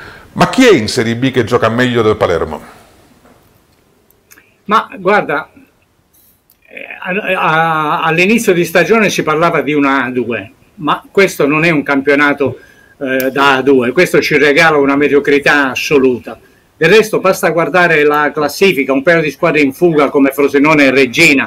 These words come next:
Speaker 2: che mi piacciono, devo dirti la verità. Poi il gruppo alle spalle, squadre con filotti come Sud Tirol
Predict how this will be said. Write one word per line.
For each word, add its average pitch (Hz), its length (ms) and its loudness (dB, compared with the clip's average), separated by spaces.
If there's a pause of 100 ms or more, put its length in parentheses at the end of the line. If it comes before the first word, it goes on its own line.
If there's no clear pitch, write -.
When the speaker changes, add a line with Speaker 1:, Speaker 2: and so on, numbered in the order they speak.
(360)
Speaker 2:
che 170 120 0
mi 165 160 2
piacciono, 139 460 -2
devo 123 240 -4
dirti 127 320 0
la 123 140 -2
verità. 127 500 0 (400)
Poi 240 240 4
il 156 100 -4
gruppo 208 360 0
alle 160 160 -2
spalle, 196 400 -4
squadre 175 400 -4
con 151 440 -4
filotti 185 440 -2
come 156 240 -2
Sud 156 340 -4
Tirol 151 480 2